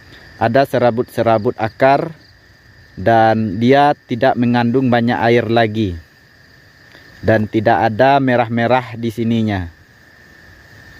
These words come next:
Kalau ada yang merah-merah di sini, teman-teman, itu berarti jahe ini masih muda, umurnya sekitar lima sampai enam bulanan. Dan daunnya baru mati dan itu sudah dipanen, dan banyak sekali orang juga, em, yang,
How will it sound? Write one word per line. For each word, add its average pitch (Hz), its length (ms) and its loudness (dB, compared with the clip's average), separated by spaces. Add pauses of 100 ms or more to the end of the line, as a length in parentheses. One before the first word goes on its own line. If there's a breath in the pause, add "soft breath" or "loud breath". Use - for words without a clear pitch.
Kalau 98 320 0
ada 110 160 0
yang 127 160 2
merah-merah 117 1040 0
di 117 80 -2
sini, 117 320 -2
teman-teman, 120 560 0
itu 117 240 -4
berarti 113 480 0
jahe 107 320 2
ini 117 160 2
masih 110 320 0
muda, 107 560 0
umurnya 107 400 -2
sekitar 113 480 -2
lima 110 240 0
sampai 107 400 -2
enam 107 160 0
bulanan. 104 640 0 (880 loud breath)
Dan 101 400 0
daunnya 107 480 0
baru 107 240 0
mati 107 400 -2
dan 113 160 0
itu 101 240 -8
sudah 110 240 -2
dipanen, 107 640 -2
dan 110 240 0
banyak 123 400 -2
sekali 123 560 -2
orang 120 320 2
juga, 113 240 0
em, 110 240 0
yang, 113 200 0